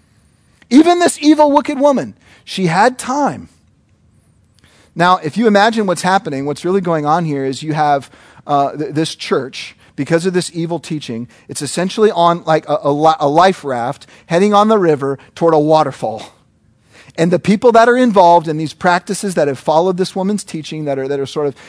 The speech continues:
you know, just not taking seriously the, the evil of what's happening at these trade guild banquets, they're heading over the edge. And God's judgment is coming because he loves his church. And what he's saying in this passage is, "Look,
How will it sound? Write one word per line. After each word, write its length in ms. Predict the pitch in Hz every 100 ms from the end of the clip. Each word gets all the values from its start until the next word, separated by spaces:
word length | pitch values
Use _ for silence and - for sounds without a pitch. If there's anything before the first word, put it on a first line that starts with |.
| -
you 100 | 165
know, 120 | 160
just 200 | 151 151
not 200 | 214 175
taking 300 | - 175 190
seriously 560 | 165 190 175 156 156 143
the, 100 | 127
the 180 | 131 -
evil 360 | 139 156 160
of 100 | 143
what's 180 | 139 131
happening 320 | 147 143 143
at 100 | 131
these 180 | 143 127
trade 240 | - 143
guild 160 | 147 131
banquets, 560 | 131 123 113 123 - - _ _ - _
they're 120 | - 151
heading 360 | 156 170 208
over 200 | 196 202
the 180 | 208 214
edge. 260 | 220 135 -
And 140 | 135
God's 280 | 131 160 160
judgment 520 | 139 147 160 - 196
is 160 | 196 185
coming 400 | - 226 233 110 - _
because 280 | 135 135 131
he 100 | 131
loves 320 | 123 131 -
his 140 | 156
church. 520 | - - - - - - _ _ _ _ _ _ _ -
And 160 | 139
what 140 | 135 151
he's 160 | 202
saying 240 | - 214 208
in 100 | 190
this 140 | 175
passage 480 | - 196 214 143 117
is, 300 | 131 120 - - - - -
"Look, 300 | 156 -